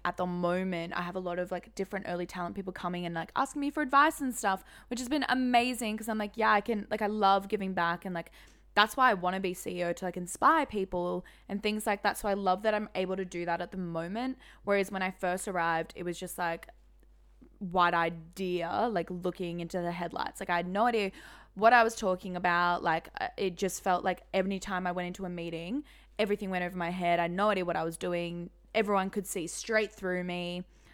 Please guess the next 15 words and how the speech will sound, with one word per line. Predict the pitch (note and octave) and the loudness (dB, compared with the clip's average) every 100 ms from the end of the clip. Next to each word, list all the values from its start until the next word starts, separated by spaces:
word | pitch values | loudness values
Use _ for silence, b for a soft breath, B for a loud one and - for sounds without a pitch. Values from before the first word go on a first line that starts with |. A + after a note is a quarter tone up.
| b b - | b b -2
Um, | F3+ E3+ E3+ E3 D#3+ - - | 2 4 2 -2 -8 -10 0
but | F#3+ | 2
I | G#3 | 2
think | A#3 B3 G#3+ | -2 -6 -4
now, | G3 F#3 F3+ F3 E3+ F3 F#3 - - _ - - - - - - | 0 2 2 2 2 0 -6 -16 -20 _ -20 -20 -20 -20 -20 -8
like, | G#3 G3 | -4 -2
walking | F#3+ F#3+ G3 | 0 0 -2
into | F#3 G3 | -6 -6
the | |
business, | F#3+ F3+ F3+ F#3 | -4 -4 -6 -6
I'm | F3+ | -4
a | |
lot | F3+ F#3+ G#3+ | 0 -2 0
more | G3+ G3+ | -2 -4
confident, | - F#3+ F#3 F#3+ F#3+ F#3 F3+ - | -4 -4 -2 0 0 0 -2 -6